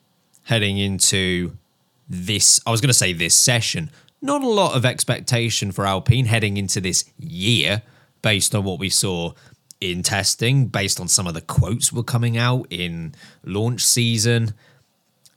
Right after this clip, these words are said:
Not a lot of expectation whatsoever. And hey, Alpine have delivered on something.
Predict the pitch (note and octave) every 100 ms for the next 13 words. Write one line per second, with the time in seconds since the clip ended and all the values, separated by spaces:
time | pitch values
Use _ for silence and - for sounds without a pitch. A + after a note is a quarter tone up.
0 | - F3 D3+ C3+ A#2+ A2+ G2 - F2 -
1 | G2+ F2+ F#2+ E2+ - - E2 D#2+ E2 E2+
2 | C3 C#3 D3 F#2+ - _ _ _ _ C#3+
3 | D#3+ C#3 F#3 F3 B2 D#3 D3+ C#3 F3+ E3+
4 | D#3+ A#2+ A2 E2+ D#2 - E2 C#2+ - D#2+